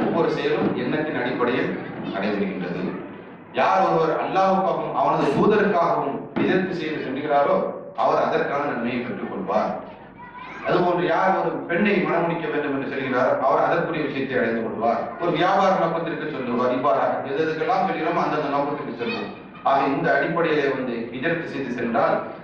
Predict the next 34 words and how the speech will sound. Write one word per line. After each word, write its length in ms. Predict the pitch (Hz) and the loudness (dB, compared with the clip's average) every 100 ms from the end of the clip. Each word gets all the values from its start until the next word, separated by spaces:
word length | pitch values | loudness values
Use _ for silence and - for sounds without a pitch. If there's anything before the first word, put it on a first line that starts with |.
| - | -6
நிச்சயமாக 560 | 131 139 175 170 - 131 - | -4 0 2 2 2 0 0
அல்லாஹ் 440 | 143 151 127 127 - | 2 2 2 2 -2
கொடுத்த 280 | 135 - 127 | -4 -2 0
அந்த 140 | 120 | 2
வாக்குறுதி 480 | 120 - - 139 127 | 2 2 0 -2 0
நிறைவேறியே 800 | 120 139 147 139 135 - - - - | 0 2 0 0 0 -2 -4 -6 0
ஆகியிருக்கின்றது 560 | - - 156 135 135 127 | 2 4 2 0 -2 -2
என்பதை 240 | 117 123 | 0 -2
நாம் 140 | 113 - | -4 -4
பார்க்கலாம். 340 | - - - - - - - - | -6 -8 -12 -16 -18 -20 -16 -8
அங்கு 160 | 123 | -6
சென்றார்கள், 680 | 127 131 135 117 - - - - - | -2 2 2 2 0 -6 -10 -16 -8
உங்களுக்கு 340 | 131 139 131 | -2 0 0
எல்லாம் 180 | 143 143 | 0 2
தெரியும், 300 | 123 117 107 | 0 -2 -4
மக்கள் 260 | 113 107 127 | -6 -4 -2
எல்லாம் 220 | 123 123 | 0 2
பாத்தீங்கன்னா, 360 | 135 135 131 | 0 -2 -4
நபி 120 | 120 120 | -4 -4
ஸல்லல்லாஹு 400 | 139 139 135 131 | -4 -2 2 2
அலைஹி 160 | 131 | 2
வஸல்லம் 200 | - 120 | -2 -4
அவர்கள் 220 | 123 - | -4 -4
எவ்வளவு 260 | - - 208 | -2 0 0
பெரிய 180 | 151 - | 2 2
அன்பு 200 | - 143 | 2 2
வைத்திருந்தார்கள் 580 | 135 123 123 123 117 127 | 0 0 0 0 0 -2
என்பது 540 | 131 147 123 - - - | 0 0 0 -4 -8 -8
கண்களில் 440 | - - 156 143 - | -2 0 2 0 0
கண்ணீர் 400 | 147 160 - - | 0 0 -2 0
கரை 160 | 160 | 2
புரண்டு 320 | 151 - 139 139 | 2 0 0 -2
தான் 180 | 151 160 - 123 | -2 -4 -6 -4
ஓடுகின்றது. 420 | 120 107 - | -4 -4 -8